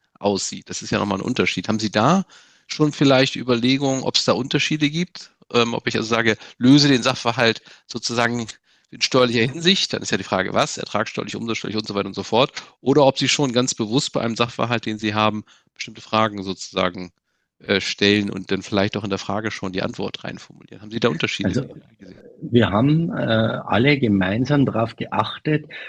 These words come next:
Speaker 2: dass manche Fragen tatsächlich nicht eins zu eins die Lösung in den Quellen auftauchen. So, äh, weil wir wollten genau unsere Edge gehen. Wir wollten ja genau, äh, die Argumentationsfähigkeit der Systeme ein bisschen austesten, was, äh, ja so ein bisschen das Magische ist,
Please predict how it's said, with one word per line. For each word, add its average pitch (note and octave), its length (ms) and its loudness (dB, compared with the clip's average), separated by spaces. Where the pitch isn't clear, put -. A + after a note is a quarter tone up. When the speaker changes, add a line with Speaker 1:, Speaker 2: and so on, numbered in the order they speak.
Speaker 2:
dass G#2 260 0
manche C3+ 560 2
Fragen B2+ 640 0
tatsächlich A2+ 720 -2
nicht A2+ 180 0
eins G#2+ 240 -2
zu - 220 -8
eins G2+ 220 -2
die G2+ 120 4
Lösung F#2+ 500 0
in F#2 120 -16
den F2+ 100 -20
Quellen F2+ 320 -2
auftauchen. - 640 -10
So, A2+ 280 8
äh, G#2 140 4
weil G#2+ 180 8
wir G#2+ 140 8
wollten B2 380 4
genau G2+ 340 4
unsere G#2+ 240 0
Edge A#2 320 -2
gehen. G#2 380 0
Wir G2+ 100 -2
wollten A#2+ 300 2
ja G#2 160 2
genau, G2 580 -2
äh, G2+ 220 0
die G2 120 -10
Argumentationsfähigkeit G2+ 1400 -4
der F2+ 80 -6
Systeme F2 520 -6
ein D#2+ 80 -16
bisschen F2 320 -8
austesten, - 720 -6
was, G2+ 320 4
äh, G2+ 240 2
ja A2 200 6
so C3 120 8
ein B2+ 60 6
bisschen E3 300 6
das A#2+ 120 4
Magische B2 460 4
ist, - 320 -16